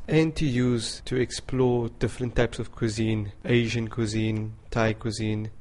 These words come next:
And the, the food of the East is known to be high in its nutritional and medicinal value. Wa alaikum salam wa rahmatullah.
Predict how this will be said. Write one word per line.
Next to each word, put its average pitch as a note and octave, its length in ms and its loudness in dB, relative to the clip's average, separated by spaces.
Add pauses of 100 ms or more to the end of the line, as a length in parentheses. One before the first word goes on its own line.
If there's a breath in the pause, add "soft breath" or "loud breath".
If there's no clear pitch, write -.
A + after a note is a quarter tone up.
(180)
And A2+ 200 0
the, A2+ 280 4
the A#2 100 -8
food D#3 300 2
of C3+ 120 4
the C#3+ 100 2
East - 480 -2
is A#2 180 -6
known A#2 500 2 (500 soft breath)
to A#2+ 80 -6
be A#2+ 160 2
high A2+ 560 2 (320 loud breath)
in B2 140 -2
its A2 180 -4
nutritional A#2 680 -2 (180)
and A2 280 2
medicinal A2 480 -2
value. G#2 340 -2 (760 soft breath)
Wa G#2+ 120 0
alaikum G#2+ 260 -2
salam B2+ 500 0 (340)
wa A2+ 120 -4
rahmatullah. G#2+ 600 -6